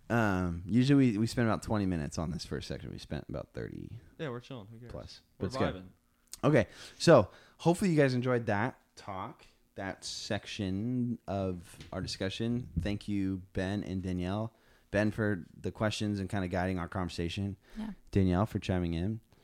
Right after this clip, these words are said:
Speaker 1: You,
Speaker 2: Absolutely,
Speaker 1: uh,
Speaker 2: buddy.
Speaker 1: you killed it. Did a great job.
Speaker 3: Well, thanks.
Speaker 1: Look at that.
Speaker 2: Yeah, let's
Speaker 1: You
Speaker 2: go.
Speaker 1: put, put a microphone in front of your face and you do something,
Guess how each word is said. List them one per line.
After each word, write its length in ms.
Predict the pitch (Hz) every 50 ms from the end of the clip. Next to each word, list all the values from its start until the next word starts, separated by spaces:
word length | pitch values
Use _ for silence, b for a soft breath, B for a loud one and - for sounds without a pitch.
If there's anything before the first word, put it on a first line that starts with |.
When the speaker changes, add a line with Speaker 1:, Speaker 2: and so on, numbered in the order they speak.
| b b b b -
Speaker 1:
You, 420 | - 90 92 90 90 90 90 90 87
Speaker 2:
Absolutely, 20 |
Speaker 1:
uh, 320 | 87 85 82 82 82 87 92
Speaker 2:
buddy. 200 | - - - - - - _ _ _ _ _ _ _ _ -
Speaker 1:
you 80 | 101
killed 200 | - 110 117 165
it. 120 | - - - _ -
Did 120 | 101 107
a 20 | 113
great 140 | 117 110 104
job. 220 | - 123 170 - - _ - - _ _ _ _ -
Speaker 3:
Well, 120 | 233 220 208 -
thanks. 160 | 262 269 -
Speaker 1:
Look 100 | 143 160
at 60 | 143
that. 260 | 151 160 127 - - -
Speaker 2:
Yeah, 160 | 143 147 -
let's 220 | 107 120 143 - -
Speaker 1:
You 60 | 113
Speaker 2:
go. 200 | 170 196 185 120
Speaker 1:
put, 80 | -
put 100 | - 156
a 40 | 135
microphone 360 | 127 139 156 156 - 135 120
in 60 | 107 104
front 180 | - 113 98
of 20 | 92
your 200 | 95 - 104 92
face 180 | 92 113 - -
and 120 | 101 95
you 80 | 92 92
do 160 | 92 98 101 101
something, 500 | - - 104 - - 101 95 95 92